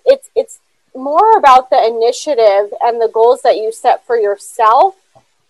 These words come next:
uh, outside of what the company is setting the expectation for. So if you want to add value, you're gonna find a way to do so, and you're gonna find a way to make yourself known. Um, and that's really what I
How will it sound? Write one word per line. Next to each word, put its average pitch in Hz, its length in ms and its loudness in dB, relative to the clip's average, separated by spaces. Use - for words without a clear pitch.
uh, 208 340 2
outside 285 500 2
of 226 120 -2
what 247 180 0
the 226 100 -2
company 226 800 -6
is 214 180 -6
setting 226 300 -2
the 214 80 -4
expectation 196 1040 -8
for. - 320 -12
So 226 340 0
if 247 140 -2
you 311 220 -2
want 392 280 -4
to 294 160 -4
add 220 280 -2
value, 240 560 -2
you're 311 180 -2
gonna 403 220 2
find 254 380 -2
a 247 60 4
way 240 180 4
to 226 120 -2
do 202 260 -6
so, 254 420 2
and 226 140 -8
you're 254 140 -2
gonna 269 220 -4
find 233 320 0
a 226 100 2
way 214 460 0
to 285 100 -6
make 254 280 0
yourself 240 540 0
known. 196 420 -6
Um, 214 300 -4
and 247 160 -4
that's 277 240 2
really 285 340 0
what 233 240 2
I 226 160 6